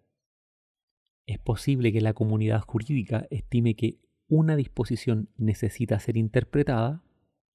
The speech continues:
cuando dos o más jueces o intérpretes proponen interpretaciones diferentes.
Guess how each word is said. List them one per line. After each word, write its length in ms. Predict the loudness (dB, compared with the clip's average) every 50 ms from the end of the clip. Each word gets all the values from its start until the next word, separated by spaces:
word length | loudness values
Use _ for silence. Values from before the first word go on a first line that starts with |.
| _ _ _ _ _ _
cuando 400 | 4 4 6 6 4 4 4 4
dos 300 | 6 6 4 4 0 -8 -4
o 120 | -2 0
más 160 | 0 0 -2 -2
jueces 640 | -2 0 0 0 0 -2 -6 -6 -6 -8 -20 _ _ _ _ _ _ _ _ _ _ _ _ _ _ _ _ 2
o 160 | 4 6 6
intérpretes 840 | 6 2 2 0 0 0 2 0 0 2 2 0 0 -4 -12 -20 _ _ _ _ _ _ _ _ _ _ _ _ _ _ _ 0
proponen 480 | 4 6 6 6 6 2 2 2 2
interpretaciones 800 | 2 0 0 -2 -6 -2 -2 -2 -2 -2 -2 -2 -2 -2 -2 -2
diferentes. 760 | -4 -2 0 2 2 2 0 0 -2 -6 -10 -10 -10 -18 _